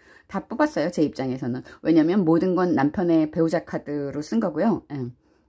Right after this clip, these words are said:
남편 명의, 그 명의는 모르죠. 그러니까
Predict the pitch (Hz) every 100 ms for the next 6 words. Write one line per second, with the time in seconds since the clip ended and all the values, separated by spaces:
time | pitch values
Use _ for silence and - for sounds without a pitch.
0 | _ _ _ - - - 147 165 - -
1 | 165 135 127 135 - _ _ _ _ -
2 | 117 127 139 170 160 170 143 110 110 180
3 | -